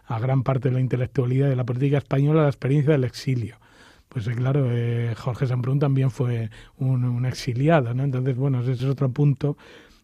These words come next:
Y luego ya, eh, su dimensión política y especialmente la importancia que tuvo, ¿no? Como, como dirigente del,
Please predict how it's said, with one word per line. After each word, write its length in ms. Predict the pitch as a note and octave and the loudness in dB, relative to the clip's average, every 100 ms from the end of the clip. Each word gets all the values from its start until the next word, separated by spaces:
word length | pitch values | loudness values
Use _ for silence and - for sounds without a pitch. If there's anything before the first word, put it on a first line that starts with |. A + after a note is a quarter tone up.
| _ | _
Y 100 | F#3 | 6
luego 220 | E3+ G3+ | 8 10
ya, 340 | G3+ F#3 F#3+ F#3+ | 10 10 8 6
eh, 480 | D#3+ D3 C#3+ C#3 C3 | 6 8 8 4 2
su 160 | - D3 | 2 4
dimensión 520 | C#3 C#3 C3+ F3+ F3+ | 4 4 4 6 6
política 720 | D#3 D#3 F3 E3 D3+ F3 F#3 - - - _ _ | 6 4 4 2 0 0 -2 -6 -20 -20 _ _
y 220 | F3+ G3+ - | 2 2 0
especialmente 1200 | - - D#3 F3 F3 F#3+ E3 F#3+ G3+ F#3+ E3 C#3+ | -4 2 4 6 8 8 6 6 6 8 6 6
la 100 | C#3+ | 6
importancia 560 | C3+ C3 B2 D#3 F3+ | 4 2 2 2 4
que 140 | D3+ C#3 | 4 4
tuvo, 340 | F#3+ G3+ D3 | 4 4 2
¿no? 160 | C3+ G3 | 0 -2
Como, 320 | D3+ C3 B2 | -2 -2 -2
como 300 | - B2 B2+ | -2 -2 0
dirigente 680 | B2 A#2 - D#3 D3 D3+ C#3+ | 0 -2 0 2 4 4 6
del, 480 | C3+ C3+ C3 C3 | 4 4 2 -2